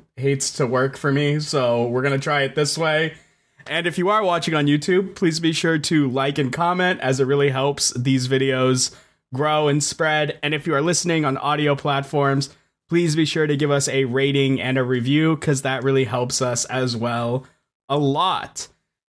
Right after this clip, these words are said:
Now, with my plugging complete for the start of the, uh, episode, we're gonna get into the summary of chapter four, which is titled,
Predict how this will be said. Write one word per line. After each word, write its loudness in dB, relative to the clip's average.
Now, -2
with -2
my 0
plugging 0
complete 0
for 2
the 2
start -2
of 2
the, 0
uh, -4
episode, 0
we're -2
gonna 0
get 0
into 0
the 2
summary 2
of 0
chapter 0
four, 2
which 2
is 0
titled, 0